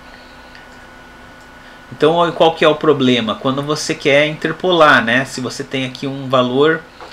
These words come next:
é, aqui, por exemplo, é trinta e aqui é vinte e nove,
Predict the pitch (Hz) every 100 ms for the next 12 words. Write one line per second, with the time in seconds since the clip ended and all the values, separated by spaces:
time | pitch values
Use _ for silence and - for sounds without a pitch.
0 | - - - - - 113 110 107 107 107
1 | - - 147 151 123 127 127 120 - 143
2 | 165 226 247 233 247 151 147 - 165 151
3 | 175 - 180 156 135 107 87